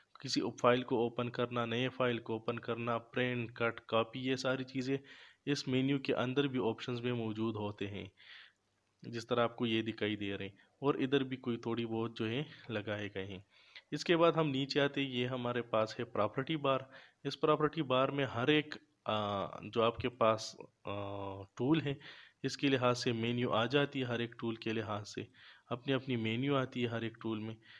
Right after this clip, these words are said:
सही है। और उस मेन्यू से हम फिर इसकी वैल्यूज़ को चेंज कर सकते हैं, जो टूल हमने उठाए इसकी वैल्यूज़ को और इसके हम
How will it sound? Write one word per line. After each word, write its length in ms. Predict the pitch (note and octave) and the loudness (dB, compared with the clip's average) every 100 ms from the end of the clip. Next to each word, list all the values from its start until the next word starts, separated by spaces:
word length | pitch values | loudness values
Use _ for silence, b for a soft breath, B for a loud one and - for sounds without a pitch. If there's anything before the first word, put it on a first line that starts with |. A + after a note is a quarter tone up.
| B | B
सही 200 | - C3+ | -4 0
है। 100 | D#3 D#3 B B | 0 -2 B B
और 80 | B2 | 0
उस 200 | G#2 - | 2 0
मेन्यू 280 | B2 B2 C3+ | 0 0 0
से 140 | - | -2
हम 140 | B2 A#2+ | 0 0
फिर 180 | A#2+ A#2 | 0 0
इसकी 280 | A2+ - | -2 -4
वैल्यूज़ 400 | A2+ A2 A2 A2+ | 0 0 0 -2
को 140 | - A#2 | -4 -6
चेंज 340 | - A2 G#2+ | -4 -6 -6
कर 160 | - G2+ | -4 -6
सकते 340 | - G2+ - | -6 -8 -6
हैं, 80 | G#2+ | -4
जो 80 | A2+ | -4
टूल 260 | A2 A#2+ | -2 -2
हमने 240 | A#2 A#2+ A#2 | -2 -4 -6
उठाए 320 | A2+ A2+ A#2 | -4 -2 -2
इसकी 220 | A2+ - | -4 -4
वैल्यूज़ 460 | G#2+ G#2+ A2 A#2+ A#2+ | -2 0 -2 -4 -6
को 180 | - A#2 | -6 -6
और 100 | A2 | -6
इसके 240 | - A2 | -6 -6
हम 220 | A2 A#2 | -6 -8